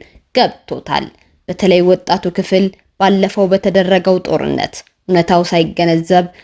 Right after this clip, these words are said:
ከህወሓት ጋር ወግነው ለከፈለው መስዋዕትነት ስህተት መሆኑ በመገንዘብ ጸረ ህወሓት ትግል በአደባባይ ወጥቶ በመቃወም ላይ ይገኛል። በቁጭትም እየታገለ ነው። በማይረቡ ሰዎች፣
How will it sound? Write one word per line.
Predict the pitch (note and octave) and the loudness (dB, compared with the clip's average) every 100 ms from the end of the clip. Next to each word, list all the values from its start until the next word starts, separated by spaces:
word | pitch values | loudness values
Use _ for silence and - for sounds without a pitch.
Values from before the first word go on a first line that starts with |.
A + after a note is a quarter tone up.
| _ | _
ከህወሓት | A3 A3 G3 G#3 F#3+ - | 2 4 6 4 2 0
ጋር | F3+ E3 | 0 2
ወግነው | E3 E3 E3+ E3 D#3+ | 2 0 -2 0 0
ለከፈለው | E3 E3 - E3+ D3+ D3 | 0 -6 -6 -4 -2 -2
መስዋዕትነት | D3 - C3+ D#3+ F#3 F3+ F3 - - _ | -2 -2 -2 0 2 2 0 -8 -20 _
ስህተት | - B3 A#3+ A#3 A3 | 2 2 4 0 0
መሆኑ | F3 D3+ D3 E3+ F#3 | -4 -4 -4 -4 -4
በመገንዘብ | G3 E3+ E3+ E3 - D#3 C#3 - - _ _ - | -2 0 0 -2 0 0 -2 -6 -12 _ _ -8
ጸረ | - E3+ F3 | 0 2 2
ህወሓት | F3 E3+ E3+ E3+ - | -2 0 -2 -4 -4
ትግል | F3+ E3 G3 G3 _ _ - | -2 2 0 -2 _ _ -2
በአደባባይ | G3+ E3+ - F3 D3+ C#3+ C#3 | 0 0 -2 2 2 2 0
ወጥቶ | C#3+ - G3+ F#3 - _ _ _ | -2 -4 -2 -2 -4 _ _ _
በመቃወም | G3+ F3+ - - D#3 D3+ D#3 | 2 2 -2 -4 -2 0 2
ላይ | D#3+ E3+ F#3 _ _ | 2 2 -2 _ _
ይገኛል። | B3+ G#3 - D#3+ B2+ A2+ F#2 - _ _ _ - | -2 -2 -2 -4 -2 -6 -6 -12 _ _ _ -4
በቁጭትም | G3+ F#3+ - - - D#3+ E3 - _ | -2 -2 -4 -12 -4 -2 -2 -8 _
እየታገለ | G#3 G3 - D#3+ D#3 - C#3+ C3+ | 0 0 2 -2 -4 -4 -2 -2
ነው። | A#2+ - - _ _ _ - | -4 -8 -12 _ _ _ -10
በማይረቡ | - F#3+ F3+ F3+ F3+ F3+ F3 | 0 0 2 2 4 2 0
ሰዎች፣ | - F3+ F#3 | 0 2 2